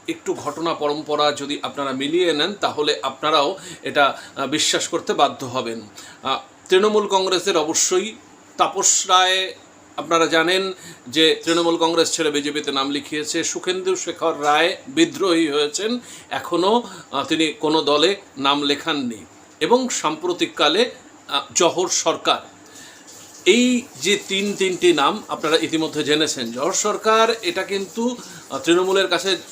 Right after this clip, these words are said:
যথেষ্ট বড় ধাক্কা। এবং আপনারা জানেন হয়তো এটা, যে মমতা বন্দ্যোপাধ্যায় কিন্তু তাকে ফোন করে একান্ত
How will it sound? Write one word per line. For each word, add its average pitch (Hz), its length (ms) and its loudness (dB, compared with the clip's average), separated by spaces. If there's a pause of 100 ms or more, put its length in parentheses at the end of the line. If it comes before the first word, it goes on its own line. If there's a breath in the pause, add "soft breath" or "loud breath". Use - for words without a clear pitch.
যথেষ্ট 175 400 -2
বড় 156 300 2
ধাক্কা। 160 640 -2
এবং 160 240 -2
আপনারা 151 280 0
জানেন 160 360 2
হয়তো 135 240 -2
এটা, 190 280 -4 (360 loud breath)
যে 175 160 4
মমতা 190 420 -2
বন্দ্যোপাধ্যায় 196 580 0
কিন্তু 190 440 -2 (200)
তাকে 151 200 -4
ফোন 190 380 0
করে 202 440 2 (640)
একান্ত 196 500 2